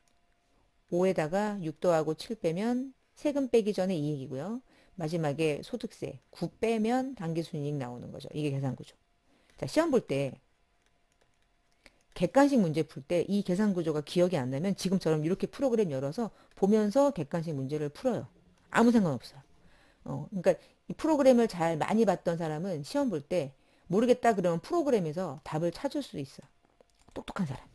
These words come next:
자, 두 번째 매출원가 에프 이. 상품 매출 원가를 하고 엔터를 땅 치면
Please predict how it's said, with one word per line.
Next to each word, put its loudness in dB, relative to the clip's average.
자, -4
두 0
번째 4
매출원가 4
에프 -2
이. 0
상품 2
매출 2
원가를 4
하고 4
엔터를 4
땅 0
치면 -4